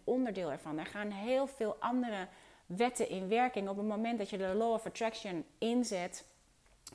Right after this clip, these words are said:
om het leven van je dromen te manifesteren. Ik ga het nu doen. Het is hetzelfde als, daarom, jongens, mijn pen is mijn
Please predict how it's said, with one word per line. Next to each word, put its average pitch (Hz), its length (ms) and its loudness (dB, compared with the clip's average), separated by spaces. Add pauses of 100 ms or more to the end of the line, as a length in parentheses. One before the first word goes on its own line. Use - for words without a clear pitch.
(100)
om 208 180 2
het 185 80 0
leven 196 320 2
van 180 180 -6
je 180 60 -2
dromen 247 320 2
te 214 80 -6
manifesteren. 170 840 -8 (1400)
Ik 214 180 -6
ga 202 260 -8
het 185 200 -10 (160)
nu 185 400 -4 (920)
doen. 220 400 6
Het 214 180 2
is 247 140 8
hetzelfde 262 1000 6
als, 233 420 6
daarom, 262 640 6 (280)
jongens, 254 360 2 (160)
mijn 240 460 4 (320)
pen 254 520 10 (400)
is 254 180 8
mijn 233 200 4